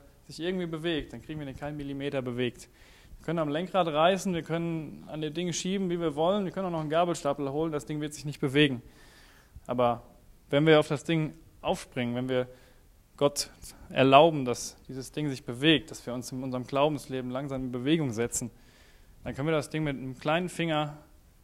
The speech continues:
schön nach links und rechts bewegen oder Gott kann das dann machen. Dann können wir diesen vierzig Tonner ganz locker zwei Meter nach rechts, zwei Meter nach links bewegen,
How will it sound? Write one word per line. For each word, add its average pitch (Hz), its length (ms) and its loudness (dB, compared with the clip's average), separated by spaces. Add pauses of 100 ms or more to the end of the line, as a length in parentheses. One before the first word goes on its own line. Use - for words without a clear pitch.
schön 156 280 0
nach 139 120 0
links 143 220 -4
und 143 60 -6
rechts 135 240 -4
bewegen 113 440 -8
oder 117 220 -6
Gott 135 240 -6
kann 120 160 -8
das 113 160 -8
dann 110 160 -8
machen. 113 300 -8 (560)
Dann 123 100 -10
können 147 160 -6
wir 147 80 -4
diesen 135 200 -4
vierzig 175 360 -4
Tonner 156 380 -2 (300)
ganz 156 240 -6
locker 143 420 -4
zwei 139 200 -8
Meter 143 220 -8
nach 131 180 -6
rechts, 147 260 -6
zwei 139 100 -10
Meter 143 180 -6
nach 127 140 -2
links 147 240 -8
bewegen, 127 440 0